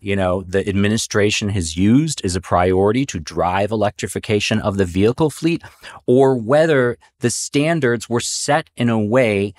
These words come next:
that electrification was bound to happen because it is the most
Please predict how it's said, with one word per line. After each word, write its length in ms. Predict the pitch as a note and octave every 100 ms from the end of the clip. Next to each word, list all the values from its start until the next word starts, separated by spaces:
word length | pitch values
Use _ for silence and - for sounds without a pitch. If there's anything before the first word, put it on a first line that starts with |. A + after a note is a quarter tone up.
| _ -
that 160 | A2+
electrification 1080 | A#2 B2 D3+ - C3+ C#3 C#3 B2+ - B2+ A2+
was 200 | A#2+ G2
bound 480 | E2+ A2+ C#3 E3 D#3
to 120 | C#3+
happen 560 | B2+ E3 F#3+ G#2+ G2+
because 880 | F2+ G#2+ - - F3+ B2+ A2 A2 - - - _
it 140 | A#2+ A#2
is 260 | A#2 G2
the 80 | -
most 600 | A2 A2+ A2+ - -